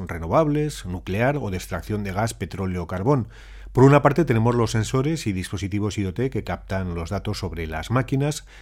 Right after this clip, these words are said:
procesos e infraestructuras en el mundo real y por otra parte la inteligencia artificial aplicada a analizar toda la información captada. También interviene en la realidad virtual a la hora de recrear el entorno que estamos estudiando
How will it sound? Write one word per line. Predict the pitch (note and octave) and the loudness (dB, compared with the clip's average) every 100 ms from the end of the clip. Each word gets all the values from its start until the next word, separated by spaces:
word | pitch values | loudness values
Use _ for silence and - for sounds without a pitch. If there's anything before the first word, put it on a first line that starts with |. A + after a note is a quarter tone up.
| - | -8
procesos | - G#2 - B2+ - C#3 C3+ - | -4 -4 0 0 2 0 0 -6
e | A#2 | -4
infraestructuras | G2+ F2+ F#2 F#2 - E2+ C#3+ D3+ F#2+ | -2 -2 -4 -4 -6 -4 0 2 0
en | - | -2
el | F#2 | -4
mundo | G#2+ A#2 | 0 0
real | B2 C#3 D3+ - - - - | 2 2 0 -4 -16 -12 2
y | D3 | 6
por | D#3 | 6
otra | D3+ | 6
parte | C#3 C3+ D3 | 2 2 2
la | B2+ | 2
inteligencia | A2 G2+ A#2 A#2 B2+ | 2 2 2 2 2
artificial | A#2 A2+ A2 B2+ C3 E3+ | 0 -2 0 0 0 -2
aplicada | A#2+ G#2 F2+ G#2+ A2+ | -2 -2 -2 0 2
a | |
analizar | A2 F#2+ G#2+ G2+ | 0 0 -2 -2
toda | - A#2+ A#2 A2+ | -2 -2 0 0
la | |
información | G#2 G2+ F#2+ F#2+ A2 | 0 -2 -4 -2 -2
captada. | - F2+ - E2+ D2+ C#2+ - - - - | -2 -6 -4 -4 -4 -8 -14 -20 -20 -6
También | - B2+ C3 | 0 4 6
interviene | C3 B2+ A#2 B2 | 6 6 6 6
en | C3 | 4
la | B2 G2+ | 2 0
realidad | F#2+ F#2+ G#2 | 0 0 0
virtual | G#2+ F#2+ A2+ A#2+ C3 B2 | 0 0 2 4 2 -2
a | |
la | F#2 | -4
hora | F2+ F#2+ | -4 -4
de | F#2 G2 | -4 -6
recrear | C#3+ G#2 G2+ G2 F#2+ G#2 A#2+ A2 | -6 -4 -4 -2 0 2 2 0
el | E2+ | -4
entorno | E2+ E2+ G#2+ F#2 | -4 -4 -2 -4
que | E2+ | -6
estamos | F2 A2 G#2 G#2 | -6 -4 -2 -2
estudiando | G2+ A2 A#2 A#2 D3 | 0 2 4 2 0